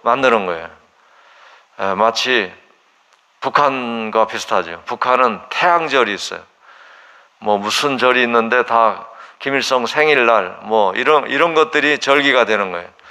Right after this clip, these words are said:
그래서 공휴일로 막 제정해가지고 북한 사람들은 김일성 태어난 날은 다 놀아요.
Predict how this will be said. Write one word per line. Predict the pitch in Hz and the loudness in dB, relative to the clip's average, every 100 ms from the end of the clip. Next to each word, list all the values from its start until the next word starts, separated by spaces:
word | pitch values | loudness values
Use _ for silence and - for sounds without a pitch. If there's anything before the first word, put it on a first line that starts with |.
| - - - | -20 -20 -8
그래서 | 143 147 147 127 | 0 0 2 2
공휴일로 | - 160 175 175 151 139 127 | 4 4 4 4 6 4 4
막 | 117 - | 2 0
제정해가지고 | 131 123 127 113 107 101 95 113 156 - - - - - - - | -2 0 2 2 2 2 0 0 0 -4 -18 -18 -18 -20 -20 -18
북한 | - 143 123 | -4 -2 2
사람들은 | 135 123 120 113 117 107 | 2 2 4 4 4 0
김일성 | - 135 127 131 117 | -4 -4 -2 -2 -2
태어난 | 131 135 123 110 | 2 2 4 2
날은 | 107 101 98 | 2 0 0
다 | - 123 | 0 0
놀아요. | 107 110 92 82 | 2 2 2 -2